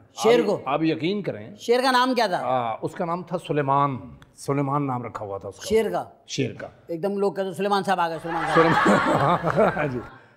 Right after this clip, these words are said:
Speaker 2: नहीं, जब आमना सामना होना, आप यकीन करें।
Speaker 1: अच्छा, बिल्कुल आमना सामना, अब शेर और आप सामना
Speaker 2: आ-, अब
Speaker 1: सामना।
Speaker 2: शेर मेरा और आमना सामना। उससे पहले मैं exercise के लिए ना अपना ता-, तमाम weight का सामान जो था, उसमें मैं Tarzan का role कर रहा था, जंगल King film का नाम था।
Speaker 1: अच्छा, अच्छा, अच्छा।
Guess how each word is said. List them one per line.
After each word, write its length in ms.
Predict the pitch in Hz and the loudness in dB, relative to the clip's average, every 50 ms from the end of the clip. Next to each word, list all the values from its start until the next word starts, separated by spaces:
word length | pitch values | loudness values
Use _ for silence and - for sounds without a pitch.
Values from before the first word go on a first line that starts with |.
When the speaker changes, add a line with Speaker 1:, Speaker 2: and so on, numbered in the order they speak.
| _ - | _ -8
Speaker 2:
नहीं, 100 | 190 202 | -6 -2
जब 220 | 190 208 190 - - 151 | 0 0 0 0 2 2
आमना 260 | 156 190 226 254 233 | 2 4 4 2 2
सामना 260 | - 208 196 185 160 | 2 0 -2 -2 -2
होना, 180 | 127 123 139 - | -4 -4 -2 0
आप 140 | 165 190 233 | 2 2 4
यकीन 260 | 240 180 165 240 247 | 4 2 2 0 -2
करें। 140 | 185 139 107 | -2 -4 -4
Speaker 1:
अच्छा, 160 | - - 254 | -2 -2 0
बिल्कुल 260 | 240 233 285 285 320 294 | 0 0 0 2 4 4
आमना 240 | 262 269 269 269 | 4 4 2 2
सामना, 260 | 226 240 240 233 233 - | 2 2 2 2 2 2
अब 180 | - 240 226 | 2 2 0
शेर 240 | - - 277 285 277 | 0 2 4 4 6
और 80 | 277 254 | 6 4
आप 120 | 240 226 | 4 2
सामना 220 | 214 214 214 170 | 2 2 4 4
Speaker 2:
आ-, 40 | 165 | 4
अब 80 | - 165 | 6 6
Speaker 1:
सामना। 140 | 185 185 175 | 4 4 4
Speaker 2:
शेर 240 | - 180 190 196 | 4 4 4 4
मेरा 360 | 180 170 170 170 180 175 175 165 | 4 4 4 6 6 6 4 4
और 200 | 156 156 156 147 | 4 4 2 2
आमना 300 | 123 127 143 160 156 147 | 2 0 -2 -2 -2 -4
सामना। 280 | - - 123 131 170 | -4 -6 -8 -6 -6
उससे 200 | 190 - - 185 | -6 -6 -6 -6
पहले 220 | - 165 160 160 160 | -4 -4 -4 -4 -4
मैं 200 | 160 156 156 147 | -2 -2 -2 -2
exercise 460 | 143 - - 165 - - 139 151 143 | -4 -6 -6 -6 -4 -4 -4 -4 -4
के 100 | 156 139 | -4 -6
लिए 160 | 127 131 156 | -6 -6 -6
ना 100 | 220 285 | -6 -6
अपना 160 | 294 226 233 | -6 -8 -8
ता-, 380 | - - 139 135 - - - - | -6 -4 -4 -4 -4 -8 -10 -6
तमाम 240 | 139 135 135 131 117 | -4 -4 -2 -2 -2
weight 240 | 113 135 135 139 | -2 -4 -2 -2
का 80 | - 151 | -2 -4
सामान 340 | 123 - 120 120 127 135 127 | -4 -6 -8 -6 -6 -6 -6
जो 100 | 117 101 | -8 -10
था, 280 | 107 117 139 - - - - _ _ _ _ - | -10 -10 -10 -12 -12 -16 -20 _ _ _ _ -6
उसमें 300 | 151 147 165 196 208 196 | -6 -2 0 2 2 2
मैं 160 | 180 185 190 | 2 0 -4
Tarzan 400 | - - 160 151 156 160 208 156 | -2 0 0 0 2 0 0 0
का 80 | 170 180 | 0 0
role 200 | 147 143 147 135 | 0 0 0 -2
कर 120 | - 120 | -2 -4
रहा 120 | 110 104 | -4 -6
था, 100 | 104 123 | -8 -8
जंगल 340 | 113 110 160 175 185 190 185 | -4 0 2 4 4 4 4
King 200 | 170 208 202 175 | 4 2 0 0
film 180 | 143 160 156 139 | 0 -2 -2 -2
का 100 | 139 131 | -2 -4
नाम 240 | 117 113 110 104 - - | -4 -6 -8 -10 -10 -6
था। 40 | - | -2
Speaker 1:
अच्छा, 320 | - 240 - - - 220 | -2 -2 -2 -4 -6 -6
अच्छा, 240 | 190 - - - 151 | -6 -6 -8 -10 -12
अच्छा। 220 | 135 - - - | -12 -12 -16 -16